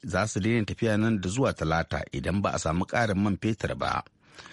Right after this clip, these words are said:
Rijiyoyin ruwa sun daina aiki da kuma katsewar hanyoyin sadarwa.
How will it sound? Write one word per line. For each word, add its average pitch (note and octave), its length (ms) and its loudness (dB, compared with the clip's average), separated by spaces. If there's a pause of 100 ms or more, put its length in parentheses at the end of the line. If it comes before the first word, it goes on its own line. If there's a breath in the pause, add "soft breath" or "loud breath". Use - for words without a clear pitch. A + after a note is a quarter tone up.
(220 loud breath)
Rijiyoyin F#2 600 0
ruwa G#2+ 180 2
sun A2 180 0
daina G2+ 300 2
aiki G#2 340 0
da D#2+ 80 -2
kuma G#2+ 240 -2
katsewar G#2 480 0
hanyoyin C3+ 400 2
sadarwa. C#2+ 800 0